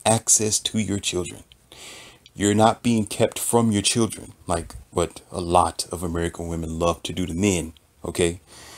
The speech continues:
If it's not just a simple visitation where you just see them on the weekend and a Monday, that's not enough.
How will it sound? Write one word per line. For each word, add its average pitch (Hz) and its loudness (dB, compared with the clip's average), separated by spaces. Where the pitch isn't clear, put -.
If 107 2
it's 110 2
not 143 6
just - 0
a 90 0
simple 87 4
visitation 90 -2
where 82 -6
you 92 -4
just 87 2
see 98 0
them 87 -2
on 82 -6
the 82 -6
weekend 85 -4
and 82 -12
a 87 -8
Monday, 92 -2
that's 156 2
not - -8
enough. - -4